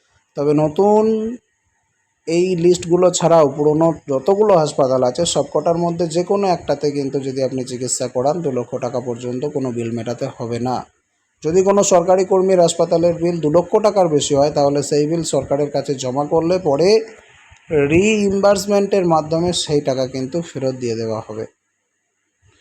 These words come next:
আশা করছি বুঝতে পেরেছেন, রাজ্য সরকারি কর্মচারীদের জন্য এটা খুবই ভালো খবর। অবশ্যই খবরটি যদি ভালো লাগে ভিডিওটিকে একটি লাইক করার পাশাপাশি শেয়ার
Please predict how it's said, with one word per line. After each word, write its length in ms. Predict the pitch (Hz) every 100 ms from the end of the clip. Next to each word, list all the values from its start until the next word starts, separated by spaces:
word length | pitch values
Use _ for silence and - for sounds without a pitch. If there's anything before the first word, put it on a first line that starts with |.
| _ -
আশা 180 | 151 180
করছি 240 | 185 185 185
বুঝতে 200 | 180 202 196
পেরেছেন, 300 | 196 208 220
রাজ্য 220 | 170 156 147
সরকারি 260 | 165 160 165
কর্মচারীদের 640 | 156 147 147 160 151 151 147
জন্য 140 | 151 156 143
এটা 120 | 147 139
খুবই 220 | 160 160 143
ভালো 140 | 139
খবর। 260 | 139 139 147 135
অবশ্যই 340 | 127 - 160 175 - -
খবরটি 300 | 127 123 127
যদি 140 | 120 127 120
ভালো 160 | 123 127 135
লাগে 160 | 139 139
ভিডিওটিকে 340 | 123 123 123
একটি 180 | 127 135 123
লাইক 160 | 123 139 -
করার 200 | 143 139
পাশাপাশি 420 | 135 127 147 139 160 -
শেয়ার 180 | 143